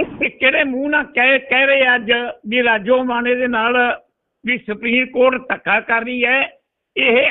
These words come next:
ਅੰਦਰ ਖਾਤੇ ਆਪ ਰਾਜੇ ਮਾਣੇ ਦੇ ਗੱਲ 'ਚ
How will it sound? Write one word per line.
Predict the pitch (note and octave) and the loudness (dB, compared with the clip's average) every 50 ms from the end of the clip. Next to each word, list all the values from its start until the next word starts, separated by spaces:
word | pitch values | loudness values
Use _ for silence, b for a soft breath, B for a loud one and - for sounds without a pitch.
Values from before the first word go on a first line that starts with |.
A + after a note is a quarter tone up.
| - A#3 | 0 -2
ਅੰਦਰ | A3 A3 G#3+ C4 C4 | -2 -2 0 -2 -2
ਖਾਤੇ | C4 - G3+ G#3+ A3 - - C#4 C#4 | -2 -2 -2 -4 -2 -4 -4 -4 -2
ਆਪ | F4 B3 A3+ A3 B3 C4+ C4 C#4 | -2 0 0 2 2 0 0 0
ਰਾਜੇ | C4+ B3+ B3 A#3 G#3+ G3 F3+ A#3 B3+ B3 | 0 0 0 0 -2 -2 -2 0 0 0
ਮਾਣੇ | A#3+ A#3 A#3 A#3 A#3 A#3 A#3+ A#3+ | 0 -2 -6 -6 -4 -6 -6 -6
ਦੇ | A#3+ A3+ A#3 A3+ A#3 B3 C4 - - - _ _ _ _ _ _ _ G3 D#3 | -4 -2 -2 -2 0 -2 -4 -4 -6 -10 _ _ _ _ _ _ _ -4 -2
ਗੱਲ | G3 A3+ A3 | -2 -2 -2
'ਚ | - - | -4 -4